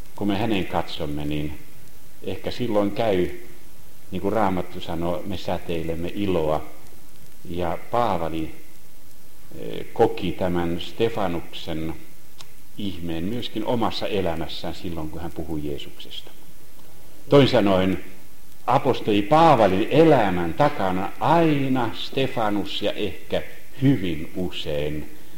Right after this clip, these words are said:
hänen opettajansa Gamaliel. Siksi hän näitä kirjeitä kirjoitti. Tätä ehkä voimme nähdä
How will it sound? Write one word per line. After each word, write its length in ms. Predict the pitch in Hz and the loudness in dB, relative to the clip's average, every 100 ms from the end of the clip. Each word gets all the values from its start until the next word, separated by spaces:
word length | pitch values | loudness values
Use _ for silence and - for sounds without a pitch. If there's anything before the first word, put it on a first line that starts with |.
| - | -4
hänen 300 | - 90 85 85 | -4 -2 -2 -2
opettajansa 640 | 90 - - 82 76 82 | -2 -2 -2 -4 -4 -4
Gamaliel. 760 | 78 87 87 82 71 71 69 - - - - - - - - - - - - - - - - - - | -2 0 0 0 0 -2 -4 -4 -4 -4 -4 -4 -4 -4 -4 -4 -4 -4 -4 -4 -4 -4 -4 -4 -4
Siksi 380 | - 98 - | -4 -4 -4
hän 120 | 80 92 | -2 -2
näitä 200 | 90 90 | -2 -4
kirjeitä 400 | 92 85 80 76 | -2 -2 -2 -4
kirjoitti. 680 | 78 76 73 - - - - - - - - - - - - - - - - - - - - | -4 -4 -4 -4 -4 -4 -4 -4 -4 -4 -4 -4 -4 -4 -4 -4 -4 -4 -4 -4 -4 -4 0
Tätä 320 | 135 135 101 - - | 2 4 4 4 0
ehkä 400 | 101 - - 80 - - - - - - - - | -2 -2 0 0 0 -4 -4 -4 -4 -4 -4 -2
voimme 260 | 98 92 90 | 2 4 4
nähdä 480 | 90 87 82 80 | 2 0 0 -2